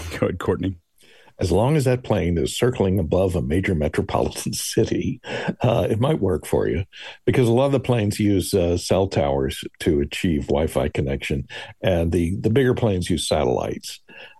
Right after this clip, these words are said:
Speaker 2: Uh, and the satellite connection is a bit iffy, especially if you're flying over the ocean where there are no cell towers. Uh, so it depends on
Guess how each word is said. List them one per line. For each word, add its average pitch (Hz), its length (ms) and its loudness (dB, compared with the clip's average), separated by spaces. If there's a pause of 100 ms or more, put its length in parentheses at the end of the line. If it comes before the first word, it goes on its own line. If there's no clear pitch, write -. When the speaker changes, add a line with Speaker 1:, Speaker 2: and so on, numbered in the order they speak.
Speaker 2:
Uh, 82 240 2
and 95 260 0
the 87 40 0
satellite 117 600 0
connection 104 480 0
is 98 320 2
a 104 60 0
bit 101 260 -2
iffy, 92 500 0
especially 107 440 0
if - 80 -4
you're 85 80 0
flying 82 320 0
over 73 100 -2
the 76 120 0
ocean 73 360 -2 (800)
where 101 220 2
there 98 180 2
are - 140 0
no - 160 -2
cell - 240 -4
towers. - 420 -8 (560)
Uh, 76 300 2
so 101 340 0
it 104 220 -2
depends 110 360 0
on 78 200 0